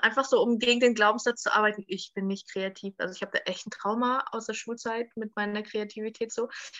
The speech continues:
und habe das gemacht und habe diese Trommeln online gestellt und habe unter jede Trommel wirklich drunter geschrieben, „Wenn du den Ruf dieser Trommel hörst, dann melde dich bei mir.“ Und das hat die Ela gemacht und so haben wir uns kennengelernt. War das, ist das deine erste Trommel gewesen?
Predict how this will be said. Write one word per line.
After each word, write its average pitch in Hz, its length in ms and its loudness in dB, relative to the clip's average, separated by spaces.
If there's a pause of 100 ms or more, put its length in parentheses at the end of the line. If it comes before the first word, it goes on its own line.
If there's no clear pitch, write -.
und 214 140 4
habe 311 120 8
das 311 140 2
gemacht 233 380 6 (300)
und 220 140 -2
habe 269 160 8
diese 262 160 2
Trommeln 240 340 6
online 220 300 4
gestellt 220 360 2
und 214 100 -4
habe 220 200 6
unter 220 160 2
jede 247 320 6
Trommel 262 420 6
wirklich 277 240 4
drunter 254 260 6
geschrieben, 233 420 0 (300)
„Wenn 254 240 6
du 320 80 8
den 262 180 8
Ruf 269 220 2
dieser 240 280 6
Trommel 233 360 4
hörst, 214 540 4 (500)
dann 214 180 6
melde 208 160 6
dich 202 200 -2
bei 190 140 4
mir.“ 185 420 2 (360)
Und 208 120 4
das 240 160 4
hat 240 160 2
die - 100 -2
Ela 214 220 6
gemacht 226 380 4
und 214 100 0
so 214 80 2
haben 214 120 4
wir 214 80 2
uns 202 100 -4
kennengelernt. 196 760 2
War 214 120 8
das, 269 220 4
ist - 160 -4
das 311 120 -2
deine 254 240 2
erste - 260 0
Trommel 233 320 -2
gewesen? 240 440 -4